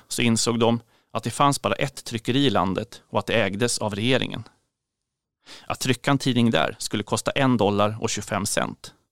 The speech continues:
Alldeles för mycket. Dessutom fanns det bara en distributör som körde ut tidningar i huvudstaden. En annan utmaning var den låga läskunnigheten,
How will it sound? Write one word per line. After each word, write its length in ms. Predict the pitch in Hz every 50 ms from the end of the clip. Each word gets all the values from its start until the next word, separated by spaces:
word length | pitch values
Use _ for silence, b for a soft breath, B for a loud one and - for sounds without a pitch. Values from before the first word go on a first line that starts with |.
| _ _ _
Alldeles 460 | - 101 98 95 92 98 104 98 - -
för 60 | 113
mycket. 340 | 113 110 - - - 123 - _ _ _ _ _ _ _ _ _ _ _ B B B B B B
Dessutom 360 | B - 107 120 117 - 120
fanns 220 | 107 - 120 113 -
det 60 | -
bara 120 | 113 107
en 140 | 117 117 110
distributör 680 | 104 117 113 - - - 120 120 - - 151 143 127 107
som 140 | - - 107
körde 260 | - - 120 113 135
ut 120 | 147 147
tidningar 380 | - - 131 98 92 92 90 92
i 60 | 90
huvudstaden. 600 | 98 95 - - - - - - - - 113 113 _ _ _ _ _ _ _ _ _ _ _ B B B B B B B B
En 120 | 117 113
annan 220 | 117 120 127 135 147
utmaning 500 | 139 110 - - 107 98 98 104 104 101
var 80 | -
den 120 | 101 107 113
låga 200 | 113 107 92 92
läskunnigheten, 920 | 107 113 107 104 - - - 110 104 98 117 135 135 - - - - -